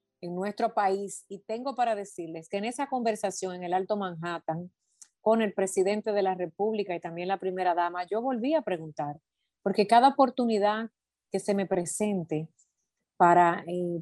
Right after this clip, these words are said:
hablar con el presidente de nuestro país, el excelentísimo señor Luis Abinader y su primera dama, la señora Raquel Arbaje, voy a preguntar, porque se habló de educación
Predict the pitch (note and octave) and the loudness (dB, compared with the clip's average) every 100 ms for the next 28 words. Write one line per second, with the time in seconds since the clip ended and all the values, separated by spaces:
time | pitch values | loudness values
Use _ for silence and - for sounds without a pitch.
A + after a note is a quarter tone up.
0 | - F#3 F3+ A3 A#3 F#3+ D#3 _ _ _ | 0 4 8 8 8 4 0 _ _ _
1 | _ _ F3+ F3+ E3+ F3+ - F3+ G#3 A3 | _ _ -4 -4 -2 0 4 4 6 4
2 | G#3 F#3+ F3+ F3+ D#3+ E3 F3 G#3+ A3 - | 4 2 -2 -6 0 2 4 2 -2 -6
3 | - _ _ _ - F3 E3 F3 E3+ D#3 | -14 _ _ _ -4 -2 2 4 4 6
4 | F#3 F3+ G3 F#3+ F#3+ - _ _ _ _ | 6 6 4 6 2 0 _ _ _ _
5 | - D#3 F3 F3 F3 E3+ F#3 E3 D#3+ D#3+ | -6 0 2 6 6 6 4 2 2 2
6 | F#3 F#3+ F3 - E3 E3 D#3+ E3+ E3+ F3+ | 4 4 4 0 -4 -4 -2 0 2 2
7 | G3+ F#3+ F#3 F#3+ _ _ _ _ - E3+ | 2 -2 -4 -6 _ _ _ _ -4 0
8 | E3+ E3+ E3+ F3 E3+ D#3+ F3 F#3 F3+ E3+ | 2 2 2 2 0 2 2 0 -2 -8
9 | - E3+ B3 C4 F#3+ F3+ D#3 D3 D3+ D3 | -8 0 2 2 0 -4 -6 -6 -6 -4
10 | E3+ E3+ F3 D#3+ F#3+ F#3+ G#3+ A#3 A#3 G3+ | -4 -2 -2 2 4 6 4 2 2 0
11 | - A3+ C4 | 0 -2 -2